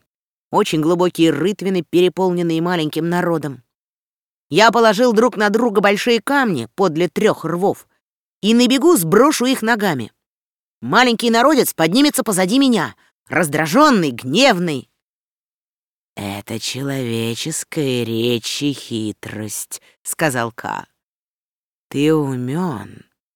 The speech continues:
но ведь маленький народ постоянно сердится». «Нет, в сумерках все крылья отдыхают.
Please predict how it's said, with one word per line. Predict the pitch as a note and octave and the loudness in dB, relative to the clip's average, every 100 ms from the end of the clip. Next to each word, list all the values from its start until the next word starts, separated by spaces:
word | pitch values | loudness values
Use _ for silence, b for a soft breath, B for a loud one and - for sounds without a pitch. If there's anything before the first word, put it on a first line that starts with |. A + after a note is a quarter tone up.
| _ - | _ -12
но | A2+ A#2 | -8 -4
ведь | A#2 B2 - | -4 -4 -2
маленький | C3+ C3 B2+ C3 B2+ - C#3 | 0 2 2 0 -4 -4 -4
народ | C#3 A#2+ A2+ A2+ - | -2 -4 -6 -8 -8
постоянно | C3 - - A#2+ A2 A2 A2 A2+ A2+ | -10 -8 -8 -8 -6 -6 -6 -6 -8
сердится». | - - D3+ D3+ C3+ G#2+ A2 - - - - _ _ _ _ _ _ _ _ _ _ _ - | -8 -4 -2 -2 -4 -10 -12 -8 -8 -8 -12 _ _ _ _ _ _ _ _ _ _ _ -4
«Нет, | G3 D3 - _ _ _ B B | -2 -2 -6 _ _ _ B B
в | - | -6
сумерках | - D#4 A#3+ - - | 2 2 2 -4 -4
все | - | -2
крылья | A#3+ C4+ C4+ B3 | 0 2 2 2
отдыхают. | A#3 A3 - G3 A2+ - | 2 0 -2 -4 -4 -12